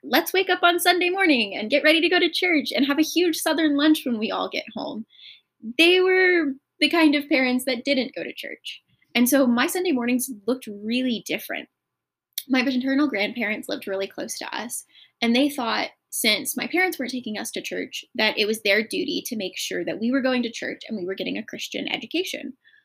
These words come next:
And they themselves were incredibly strong Christians. So not only did they pay for tuition at a local private Christian school, they made it one of their conditions of paying for this school to take us to church every single Sunday.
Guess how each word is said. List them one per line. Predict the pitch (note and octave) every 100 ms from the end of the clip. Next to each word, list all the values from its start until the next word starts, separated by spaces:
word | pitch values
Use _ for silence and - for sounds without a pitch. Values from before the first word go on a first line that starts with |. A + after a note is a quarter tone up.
| _ _ -
And | A3 A3+ A3+
they | B3 C4 C#4+
themselves | C4+ C4 F3+ F3+
were | G3
incredibly | F#3 G#3+ - - A3 G#3+ G#3+ F#3 F3+ -
strong | - F3+ E3
Christians. | - - - - - - - _ _ _ _ _ _ _ -
So | - D#4+ C4 A#3 C#4 -
not | A#3+ B3 -
only | B3 D4+ C#4 A#3+
did | C4
they | A#3+
pay | B3 A3+
for | A3 - G#3
tuition | G#3+ A3 F#3+ A3 D#4
at | D#4
a | G#3
local | F#3+ F#3+ F#3
private | - G3+ A#3+ -
Christian | - C4 - G#3
school, | G#3+ - E3 G3 D4+ -
they | G3+
made | A3+ A#3
it | A#3 A3+
one | - F#3 A#3
of | B3+
their | B3+
conditions | A3 B3 F#3+ A3 F#3+ F#3+
of | - -
paying | A#3 G#3+ A3
for | G3
this | G#3+ -
school | - F#3 F3+
to | -
take | A3 A3
us | G#3
to | -
church | - - D3+ -
every | - E3
single | - - -
Sunday. | - - - - A3+